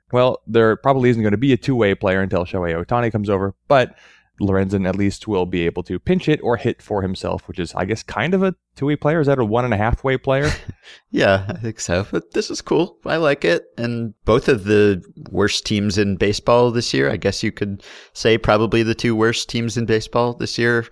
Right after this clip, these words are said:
Speaker 2: have experimented, are experimenting with some sort of two-way player, and that is fun. We always sort of say that if you're gonna lose anyway, you might as well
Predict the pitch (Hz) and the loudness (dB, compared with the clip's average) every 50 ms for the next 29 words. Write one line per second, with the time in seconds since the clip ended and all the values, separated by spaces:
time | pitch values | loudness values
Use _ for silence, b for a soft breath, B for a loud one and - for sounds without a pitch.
0 | B B B B B B _ _ - - 95 98 104 101 98 101 98 - - - | B B B B B B _ _ -4 0 2 2 2 2 -2 -6 -10 -14 -10 -8
1 | 101 101 - - - 107 107 107 107 110 107 95 110 110 104 95 85 98 104 107 | -8 -8 -8 -4 -2 0 2 2 2 0 -2 -2 -2 -2 0 2 2 4 4 2
2 | 104 101 - - - 101 101 101 104 104 107 - 107 107 107 107 107 107 - - | 2 -2 -4 -2 -2 0 0 0 -2 -4 -2 -2 -2 -2 -2 -2 -6 -10 -12 -6
3 | 90 101 101 98 - - - - 104 101 101 - - 107 104 104 104 - - 117 | -2 -2 -2 -2 -4 -8 -6 -6 -4 -6 -4 -4 -2 -2 0 0 -2 -2 -4 -4
4 | 110 101 104 101 - - - 98 101 110 113 113 117 117 98 - 95 95 92 90 | -2 0 -2 -2 -2 -2 0 2 2 4 4 2 2 0 0 -2 -2 -2 -2 -2
5 | 85 90 95 98 - - 98 98 98 92 - - B B B B B B B B | -2 -2 -2 -2 -2 0 0 0 0 -2 -4 -8 B B B B B B B B
6 | - - - 151 147 147 170 175 180 185 180 - - - - 113 117 117 120 123 | -18 -2 0 2 2 4 2 0 -4 -6 -6 -8 -10 -12 -6 -2 2 2 2 4
7 | 123 120 113 - - - - - - - - - 110 110 98 - - - 117 120 | 2 0 0 -2 -4 -6 -8 -10 -10 -10 -6 -4 -2 -2 -2 -4 -2 0 2 4
8 | 131 127 110 92 98 95 90 - - - 90 - - 98 92 87 104 95 90 85 | 4 4 4 4 2 2 0 -2 -6 -8 -8 -6 -4 -6 -4 -4 -4 -4 -4 -4
9 | 87 92 98 101 95 90 82 78 - - - 95 101 113 104 87 85 85 87 90 | -4 -2 -2 -2 -2 -4 -4 -6 -8 -8 -6 -6 -4 -2 -2 0 0 0 0 0
10 | 82 85 82 82 82 82 85 80 - - 82 92 104 101 90 85 90 92 B | -2 -2 -2 -2 -2 -2 -2 -4 -4 -2 0 2 2 2 2 2 0 -2 B